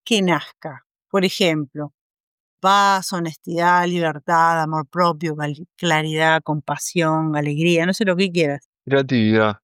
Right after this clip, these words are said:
Speaker 2: Quiero que sea un, un veinte veintiséis creativo, que pueda explorar nuevas formas de,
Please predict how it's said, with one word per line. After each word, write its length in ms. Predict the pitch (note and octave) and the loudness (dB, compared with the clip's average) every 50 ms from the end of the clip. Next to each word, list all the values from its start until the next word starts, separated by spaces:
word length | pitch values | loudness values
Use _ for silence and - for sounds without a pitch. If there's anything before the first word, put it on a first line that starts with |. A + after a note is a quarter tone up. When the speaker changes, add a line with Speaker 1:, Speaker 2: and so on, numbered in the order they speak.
| _ - | _ -6
Speaker 2:
Quiero 320 | - C3+ B2 B2+ B2 A#2+ | -2 0 2 2 2 2
que 160 | A#2 A#2+ A2 G#2 | 0 0 -2 -2
sea 380 | - - - C3 B2+ A#2+ A2 G#2 | -2 -2 0 2 2 2 2 2
un, 200 | G#2 G2+ G2 - _ _ _ _ _ _ - | 2 0 -2 -4 _ _ _ _ _ _ -4
un 140 | A#2 G#2+ A2 | 0 2 2
veinte 240 | B2 C3 B2+ A#2+ A2+ | 4 2 4 2 2
veintiséis 1000 | A2 G#2+ G2 G2+ G2 - - A#2+ A2+ A2 A2 G2+ - - - - - - - _ _ _ _ - | 2 2 2 0 0 2 2 2 2 2 0 -2 -4 -8 -12 -14 -16 -20 -20 _ _ _ _ -4
creativo, 800 | - G#2+ G#2+ G2+ G2 G2+ - A2 G#2+ G#2+ G2+ F#2+ F#2 F2+ F2+ - _ _ _ _ _ | 0 2 2 2 2 0 0 0 2 4 4 4 2 0 -2 -6 _ _ _ _ _
que 140 | - - F#2+ | -4 -4 0
pueda 220 | G#2+ G#2 G#2 G2+ G2 | 2 2 2 2 2
explorar 640 | - - G2 G2 G2 G2+ G2+ F#2+ F#2+ G2 G2 - _ _ _ - | -2 -2 0 2 2 4 4 2 2 0 -4 -10 _ _ _ -2
nuevas 800 | - G#2+ G2+ G2+ G2 F#2 F2 E2+ - - - - - - _ _ _ _ _ _ | 0 2 4 4 4 2 0 -2 -4 -10 -16 -18 -20 -20 _ _ _ _ _ _
formas 540 | - - A#2+ A2 A2+ A2 G#2+ G2 F#2+ F#2+ F2+ | -4 0 0 0 2 2 2 2 2 2 2
de, 300 | F2 E2+ E2+ E2+ F2 | 2 0 -2 -4 -6